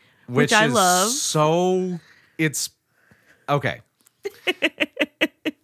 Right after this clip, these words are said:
Speaker 2: That, that way the listeners can kind of watch this weird convergence.
Speaker 1: Mm-hmm.
Speaker 2: So what happened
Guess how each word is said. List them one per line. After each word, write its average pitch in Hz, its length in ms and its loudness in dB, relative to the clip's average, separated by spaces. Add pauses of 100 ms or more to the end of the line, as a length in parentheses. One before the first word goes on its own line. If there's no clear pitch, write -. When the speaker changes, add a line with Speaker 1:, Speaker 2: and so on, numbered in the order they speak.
(1000)
Speaker 2:
That, 175 400 2
that 220 200 2
way 190 240 2
the 139 180 -4
listeners 135 560 -2
can 117 180 -4
kind 123 240 -2
of 95 160 -6
watch 101 460 -4
this 104 200 -6
weird 98 400 -4
convergence. 101 800 -4
Speaker 1:
Mm-hmm. 147 140 -10
Speaker 2:
So 110 460 -2
what 123 240 -4
happened 135 560 -4